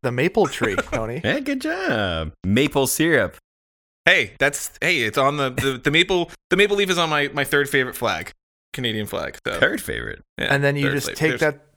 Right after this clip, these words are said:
Speaker 1: you take that sap and you just boil it and boil it and boil it and boil it and boil it and boil it, and eventually it becomes syrup.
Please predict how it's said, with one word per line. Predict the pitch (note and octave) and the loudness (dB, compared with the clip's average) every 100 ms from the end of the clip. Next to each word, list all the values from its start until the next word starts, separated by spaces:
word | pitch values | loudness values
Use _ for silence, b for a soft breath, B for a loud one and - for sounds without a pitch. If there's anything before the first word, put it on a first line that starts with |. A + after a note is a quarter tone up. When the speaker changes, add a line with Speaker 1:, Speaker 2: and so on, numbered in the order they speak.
| _ D3+ | _ -10
Speaker 1:
you | |
take | C#3 E3 D3 | -2 0 2
that | C#3+ - | 0 0
sap | - E3+ D#3 | 2 2 2
and | B2+ | -4
you | A#2+ | -4
just | A#2+ _ - | -8 _ 0
boil | A2+ B2+ D3 | 2 2 2
it | - | 4
and | - - | 2 2
boil | G#2+ A2 B2 | 0 0 0
it | C3+ - | -2 -6
and | G#2+ G2 | -12 -8
boil | G2 G#2 C3+ | -6 -2 -2
it | - | -4
and | - F2+ | -8 -10
boil | F2+ F#2+ A#2 | -6 -4 -2
it | D3 - | -2 -6
and | G2 F#2 | -12 -10
boil | F2+ F#2+ C3 | -6 -4 -2
it | D3+ - | -4 -4
and | G2 - | -10 -6
boil | F#2 G#2+ | -4 -2
it, | D3+ - | -4 -4
and | G#2+ | -8
eventually | G2+ A2+ - C3 | -8 -8 -6 -6
it | B2 | -6
becomes | C3 C#3 C3 | -8 -8 -8
syrup. | - F3+ - - | -8 -8 -8 -12